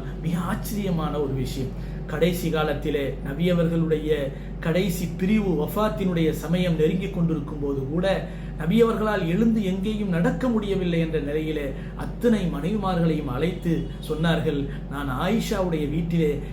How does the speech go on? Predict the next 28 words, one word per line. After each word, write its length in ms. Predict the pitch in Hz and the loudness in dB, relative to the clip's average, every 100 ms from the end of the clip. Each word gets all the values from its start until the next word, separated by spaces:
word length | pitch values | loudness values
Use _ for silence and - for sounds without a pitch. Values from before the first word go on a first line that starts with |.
| - | -8
இனி 260 | 151 160 135 | -2 -2 0
தங்கிக் 360 | 165 208 240 | -2 0 0
கொள்ளலாம் 420 | 190 175 165 160 | 0 0 2 0
என்று 220 | 156 143 147 | 0 -2 -4
நான் 200 | 143 135 | -4 -2
நினைக்கிறேன்" 540 | 143 170 170 180 165 | -2 -2 -2 -2 0
என்று 240 | 156 139 | -2 -2
சொல்லி 400 | 139 160 147 143 143 - | -2 -2 -2 -2 -4 -6
அனுமதி 400 | - 165 180 156 | 0 4 6 4
பெறுகிறார்கள். 760 | 151 151 139 120 131 123 127 - - - - | 0 -4 -4 -4 -4 -4 -6 -10 -12 -8 0
பெருமானார் 460 | 170 190 190 175 - | 2 4 2 0 0
ஸல்லல்லாஹு 360 | 165 160 160 151 | 0 2 0 0
அலைஹி 60 | |
வஸல்லம் 300 | 143 151 143 | -4 -6 -2
அவர்களுடைய 480 | 139 156 156 151 147 | -2 0 -2 -2 -2
கடைசி 520 | - 156 202 170 170 | -2 -2 0 0 -2
முடிவினுடைய 720 | 151 165 202 196 170 160 147 139 | -2 0 2 2 2 2 2 0
நேரம் 440 | 170 202 180 - - - | -2 0 0 -2 -4 -4
எப்படி 320 | 156 - 190 | 0 2 4
இருந்தது 360 | 170 160 151 139 | 4 2 0 0
தெரியுமா? 500 | 143 135 143 143 - - - - - - | -2 -2 -4 -4 -6 -8 -10 -10 -12 -8
நபி 260 | 143 165 196 | -4 -2 0
அவர்கள் 400 | 170 143 143 131 120 139 | 0 2 0 -2 -4 -4
ஆயிஷா 320 | 180 214 - 196 | -2 0 -2 -2
அம்மையாருடைய 720 | 185 175 165 160 151 151 139 | 0 2 2 2 0 -2 -2
மடியில் 460 | 131 151 202 196 170 | -2 -2 -2 -2 -2
படுத்த 380 | 170 160 170 185 | 0 0 0 2
நிலையில்தான் 720 | 160 151 170 151 - 156 139 | 2 2 2 0 0 -2 -2